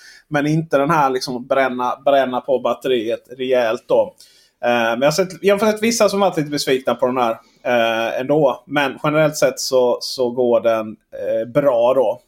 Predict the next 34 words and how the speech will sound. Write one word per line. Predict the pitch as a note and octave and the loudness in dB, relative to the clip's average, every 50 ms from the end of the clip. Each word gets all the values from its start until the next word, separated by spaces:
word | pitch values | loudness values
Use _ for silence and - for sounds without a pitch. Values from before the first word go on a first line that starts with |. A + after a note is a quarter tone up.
| _ _ _ | _ _ _
Någonstans | E3 G3+ F#3 C#3 C3 - - A3+ F3+ C#3+ C3 B2 - | 0 0 2 0 0 0 2 2 2 2 0 -2 0
så | - C#3+ | 0 2
är | B2+ D#3 D3 C3 B2 A2+ | 4 4 4 4 4 2
ju | A2+ A2+ A2+ A#2+ A#2+ A#2 A#2 A#2 A#2 - - - - _ - _ _ _ | 0 0 -2 -2 0 0 0 -2 -4 -6 -12 -18 -20 _ -20 _ _ _
M | D3 D3+ D#3 D#3+ F3 E3 B2 - | 2 2 4 2 2 0 -2 -4
G | - A#2 A2+ A2+ A2+ - - | -2 -2 -2 0 0 -2 -2
och | - B2+ B2 A#2 - _ _ - - - - - _ _ _ _ _ _ _ _ | 0 0 0 0 -4 _ _ -18 -18 -18 -18 -20 _ _ _ _ _ _ _ _
e-tronen | - E3+ D3 B2+ B2 A2 - - - B2 A2+ A2 G#2+ G#2+ G#2 G#2 G#2+ G#2 A#2 A#2 - _ _ _ _ _ _ _ _ _ _ _ _ _ _ _ _ | -4 -4 0 2 2 0 0 -2 0 2 2 2 2 0 -4 -4 -4 -6 -8 -10 -12 _ _ _ _ _ _ _ _ _ _ _ _ _ _ _ _
och | - A#2 | -2 0
de | A#2+ B2 | 0 2
här | D#3 D3 B2+ | 2 0 2
bilarna | A#2 C#3 C#3 D3+ C3+ A#2+ A#2 A2+ G#2+ | 2 2 2 2 2 0 0 0 0
som | A#2 - B2+ B2 | -2 -2 -2 0
bara | D3 D3 D3 C#3 C3 A#2+ A#2+ A2 F#2 - | 0 2 2 2 2 0 0 -2 -4 -4
liksom | B2+ C#3 C3 - C#3+ C3+ | -4 -4 -2 -2 -2 0
är | D3 D#3 C3 | 2 2 2
lite | C3 B2+ B2 - | 0 -2 -2 -2
så | - C#3+ | -2 0
allmängoda. | C3 D3+ D#3+ E3+ F3 D#3 C#3+ C#3 B2+ A#2+ A#2+ A2+ C3+ C3 C3 B2+ A#2+ A#2 B2+ B2 A#2+ B2 B2 - - - _ _ _ _ _ _ _ _ _ _ _ _ _ _ | 2 2 2 2 2 0 -2 -4 -4 -4 -4 -2 -2 0 0 0 -2 -2 -2 -2 0 0 0 -2 -4 -12 _ _ _ _ _ _ _ _ _ _ _ _ _ _
De | D3+ D3 D3 | -6 -6 -4
toppar | - - F#3 F3+ - - - E3 E3 | -2 -4 -4 -4 -4 -2 -2 0 0
inte, | E3+ F3+ F3 - D3+ C#3+ C#3+ C#3+ | 0 -2 0 2 2 4 4 2
de | C#3+ C#3 D3 | 2 0 0
har | D3 C#3+ | 0 -2
inte | D3 C#3+ C#3 | -2 -2 -4
de | C#3 | -2
fetaste | - D#3 D3 C#3+ C#3+ B2+ - - - | 0 0 0 0 0 -6 -8 -8 -4
effekterna, | - D3 C#3+ - - - B2+ A#2+ B2+ B2+ B2+ C3 C3+ - - - - - _ - - - - | -2 -2 -2 -2 -4 -4 -4 -2 0 0 0 -2 -2 -4 -10 -20 -20 -20 _ -20 -18 -18 -6
men | B2 C#3 C#3 | -4 -2 -2
de | C#3 C3+ | -2 -2
går | C#3 | -2
inte | C#3+ C#3+ D3+ | -2 0 0
heller | D#3 D3+ D3 C#3+ | 0 0 0 0
ner. | C#3 D3 C#3 B2 A#2 A#2+ A#2+ B2 C#3 - | -2 -4 -4 -2 0 0 0 0 -2 -6